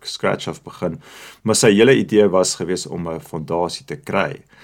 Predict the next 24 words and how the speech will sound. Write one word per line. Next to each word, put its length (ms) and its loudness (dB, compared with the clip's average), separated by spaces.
Hy 200 4
wou 240 6
een 160 6
fondasie 560 0
gehad 280 -4
het 120 -4
wat 140 -8
hy 100 -6
al 200 0
sy 180 -6
filosofie 640 -8
opbou, 640 -4
en 160 -4
dit 180 -2
is 120 2
hoekom 300 0
hy 220 -2
reg 260 0
van 380 -4
grondbeginsels 760 -10
af 200 -16
begin 340 -10
het, 180 -12
gesê 200 -12